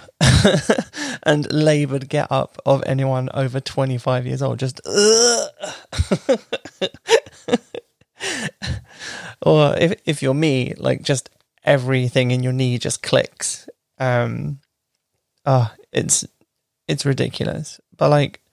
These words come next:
they're always the people as well. Like, when you tell them, "Oh, I have trouble getting off to sleep," or, "I have trouble, uh, sleeping in general," they're like, "Well, what's your mattress like?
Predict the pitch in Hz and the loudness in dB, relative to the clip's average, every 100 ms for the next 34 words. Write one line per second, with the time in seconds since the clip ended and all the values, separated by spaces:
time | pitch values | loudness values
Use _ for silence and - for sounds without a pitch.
0 | _ _ _ _ _ 151 151 170 170 156 | _ _ _ _ _ 4 6 6 6 2
1 | 165 - 185 180 160 151 156 170 135 139 | -2 -4 -2 -2 0 0 4 2 2 -2
2 | - - 151 151 - 156 151 143 - 135 | -6 -2 0 0 2 2 2 0 0 0
3 | 123 123 - - 131 139 - 143 131 127 | 2 0 0 2 4 2 2 -2 0 -2
4 | - 135 123 - 131 - 143 127 - - | 0 0 0 -2 -4 2 2 2 -2 2
5 | 127 120 120 - 127 127 123 131 123 117 | 4 4 2 0 0 -2 0 -2 0 0
6 | 117 - 123 127 - 131 120 123 120 123 | -2 -2 -2 -2 -2 -2 0 0 0 4
7 | 131 123 123 139 131 - - - - - | 2 2 0 0 0 0 -8 -14 -12 -10
8 | - - 208 214 - 185 - - - - | -12 0 4 4 2 -10 -18 -16 -16 -14
9 | - - - _ _ _ _ _ - 262 | -14 -16 -20 _ _ _ _ _ -2 2
10 | 285 285 208 285 - 214 139 127 - - | 4 4 4 2 0 -2 -2 -4 -6 -14